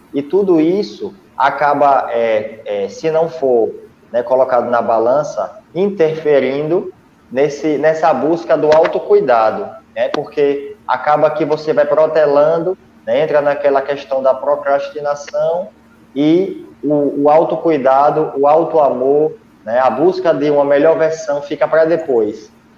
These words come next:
né, por conta de todos os afazeres diários. E aí o ideal é o quê? Que é, é buscar um hábito novo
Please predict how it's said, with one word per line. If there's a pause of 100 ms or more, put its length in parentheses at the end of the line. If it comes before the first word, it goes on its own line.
(120)
né, (100)
por
conta
de
todos
os
afazeres
diários. (440)
E
aí
o
ideal
é
o
quê? (1120)
Que (160)
é, (220)
é
buscar
um
hábito (400)
novo